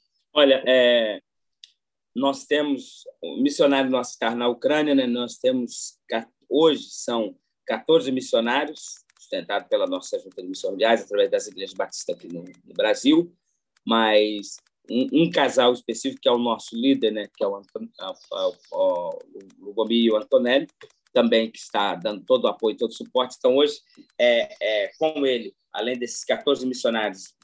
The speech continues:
vindo ali pra Polônia, nós temos uma média de trinta e cinco, quarenta famílias que são integradas, é, com esses quatorze missionários. Aí nós temos um casal que ainda está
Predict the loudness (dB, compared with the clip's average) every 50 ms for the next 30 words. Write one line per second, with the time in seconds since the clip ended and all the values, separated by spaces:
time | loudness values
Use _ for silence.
0 | _ -2 0 2 2 2 2 2 2 0 -2 -2 -2 -4 -4 -2 -2 0 2 4
1 | 4 4 2 0 -2 -4 -6 -8 -10 -6 -4 -4 -2 0 0 0 0 0 0 -2
2 | -4 -6 -10 _ -8 -6 -4 -2 -4 -2 -2 -4 -6 -6 -4 -2 0 0 2 0
3 | 0 -2 -4 -4 -4 -2 -2 0 -2 -2 -4 -6 -10 -14 -16 -16 _ _ _ _
4 | _ _ _ -8 -6 -6 -6 -4 -2 -2 0 0 0 0 0 0 2 2 2 2
5 | 2 0 0 0 2 2 0 0 0 -4 -14 -16 -18 _ _ _ -4 -2 0 0
6 | -2 -2 -4 -6 -6 -4 -4 -6 -4 -4 -4 -2 0 0 -2 -2 -4 -8 -4 -2
7 | 0 0 0 0 -4 -6 -12 -18 -20 _ _ _ _ _ _ _ _ _ -2 0
8 | 2 2 2 0 0 0 0 2 2 2 2 0 2 2 2 2 4 4 4 4
9 | 2 2 0 0 2 2 2 2 0 -2 -2 -2 -2 -2 -2 -4